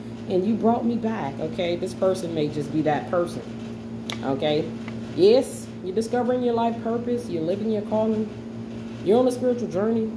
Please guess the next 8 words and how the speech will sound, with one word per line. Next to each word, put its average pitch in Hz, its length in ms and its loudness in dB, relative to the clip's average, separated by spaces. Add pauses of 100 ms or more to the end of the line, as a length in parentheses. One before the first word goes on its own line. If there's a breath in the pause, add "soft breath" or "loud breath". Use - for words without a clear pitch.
(420)
fulfilling, 226 800 2
fulfilling 233 360 4
your 175 120 4 (100)
purpose, 226 580 -4 (560)
fulfilling 220 380 4
your - 120 0
purpose, - 580 -4 (400)
okay? 175 340 -2